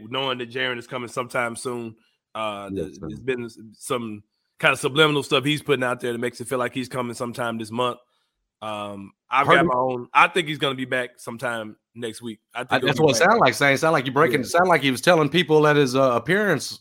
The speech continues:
Speaker 2: uh, the
Speaker 1: Yeah.
Speaker 2: other day at a local restaurant, Wing Guru, uh, that he'd be back within the week. Now, I don't know if that was back to,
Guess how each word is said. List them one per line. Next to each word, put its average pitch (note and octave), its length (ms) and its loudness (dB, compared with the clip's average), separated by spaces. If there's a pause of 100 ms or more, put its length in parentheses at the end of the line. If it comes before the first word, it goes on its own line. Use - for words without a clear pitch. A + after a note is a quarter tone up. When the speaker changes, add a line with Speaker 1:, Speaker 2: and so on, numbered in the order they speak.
Speaker 2:
uh, C3 160 2
the C3 80 4
Speaker 1:
Yeah. C#3 80 6
Speaker 2:
other C3 140 2
day E3 220 2
at E3+ 60 4
a B2+ 100 6 (100)
local B2+ 300 2
restaurant, B2+ 460 4
Wing F3+ 160 2
Guru, B2+ 400 2 (380)
uh, A#2+ 160 6
that B2 100 6
he'd C3 120 6
be C3+ 100 8
back C#3+ 240 6
within C#3 220 6
the A#2+ 80 6
week. D#3 240 4
Now, B2+ 180 6
I D3 40 8
don't D3 120 6
know C#3+ 140 6
if C3 100 0
that C#3 140 6
was A#2 140 2
back C#3 260 2
to, B2 200 2